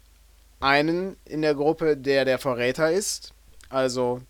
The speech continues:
der den Kultführer ermordet hat. Es gibt einen Verräter, der eigentlich ein Polizist ist. Dann gibt es einen Verräter, der zum anderen Kult gehört, zu dem Loigor-Kult.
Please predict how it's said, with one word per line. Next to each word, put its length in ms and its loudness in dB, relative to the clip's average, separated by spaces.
der 160 4
den 180 0
Kultführer 1500 0
ermordet 460 -2
hat. 200 -6
Es 180 -10
gibt 240 -6
einen 640 0
Verräter, 880 0
der 360 0
eigentlich 380 -2
ein 120 -2
Polizist 600 4
ist. 400 -10
Dann 320 2
gibt 200 -4
es 160 -4
einen 240 -2
Verräter, 640 -2
der 380 0
zum 220 -6
anderen 380 0
Kult 260 6
gehört, 320 0
zu 300 -8
dem 280 -4
Loigor-Kult. 1040 0